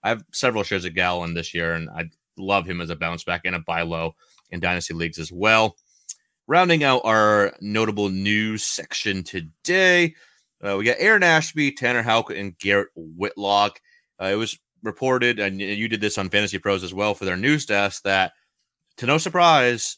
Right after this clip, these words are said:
Houck and Whitlock are not locks of the rotation, which I think we all pretty much knew. But at the same time, you look at, so the top three are, are locked in. You got Chris Sale, you got Nate Eovaldi,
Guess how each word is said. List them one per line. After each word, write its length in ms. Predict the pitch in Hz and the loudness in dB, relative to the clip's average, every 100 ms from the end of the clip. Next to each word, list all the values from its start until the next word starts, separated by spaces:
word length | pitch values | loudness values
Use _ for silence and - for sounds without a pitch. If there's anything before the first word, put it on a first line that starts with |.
| _ - | _ -6
Houck 400 | - 117 117 104 | 0 0 0 -6
and 120 | 104 | -6
Whitlock 380 | 101 101 101 - | -6 -2 -4 -4
are 140 | 92 | -10
not 280 | 82 87 - 87 | -8 -8 -8 -6
locks 380 | 85 85 - | -6 -6 -10
of 60 | 87 | -12
the 60 | 87 | -12
rotation, 500 | 82 135 135 - 92 | -4 -2 -2 -6 -10
which 120 | - | -8
I 60 | |
think 160 | 147 202 | -8 -4
we 140 | 190 | 0
all 240 | 165 117 - _ _ - | 2 2 -4 _ _ -8
pretty 220 | 208 190 | -6 -2
much 300 | 165 147 - | -2 -4 -6
knew. 500 | 90 117 131 160 160 _ _ _ _ _ - | -2 0 0 -2 -6 _ _ _ _ _ -2
But 140 | 123 | -2
at 80 | 123 | -2
the 60 | |
same 280 | 139 202 214 | -8 -8 -8
time, 520 | - 104 107 113 110 - _ _ _ _ | -6 -2 0 -2 -6 -14 _ _ _ _
you 80 | - | -8
look 160 | 156 175 | -4 2
at, 320 | 165 139 - | 2 2 -2
so 220 | 139 123 | 0 0
the 120 | 117 | 0
top 320 | 113 185 226 - | 0 0 0 -2
three 200 | 143 135 | 0 2
are, 80 | 117 | 2
are 140 | 107 | 0
locked 340 | 104 98 92 - | 2 2 2 -4
in. 100 | 82 | -6
You 140 | 87 | -4
got 80 | 87 | -4
Chris 260 | - 160 160 | -4 -4 -2
Sale, 240 | 151 139 | -2 0
you 60 | 117 | 0
got 120 | 107 | -2
Nate 200 | 104 - | -4 -4
Eovaldi, 640 | 110 104 98 98 95 95 | -2 -2 0 0 0 -2